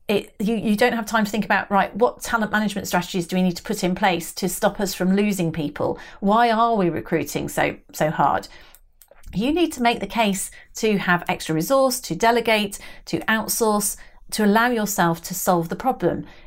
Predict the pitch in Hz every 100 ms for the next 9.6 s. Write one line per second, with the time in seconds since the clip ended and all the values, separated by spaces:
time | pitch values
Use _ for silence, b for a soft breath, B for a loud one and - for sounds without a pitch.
0 | B - 226 240 269 285 233 214 214 214
1 | 180 165 - 180 170 165 156 160 185 170
2 | - - 208 - - - 185 196 196 -
3 | 190 185 175 175 B B B B - 277
4 | 277 262 226 220 202 208 196 180 175 165
5 | 170 - - - 190 - 185 226 - -
6 | 202 202 190 160 165 165 - 190 175 180
7 | - 170 - 165 139 143 - - b b
8 | b b 208 196 208 - 269 262 247 214
9 | 233 196 170 165 - -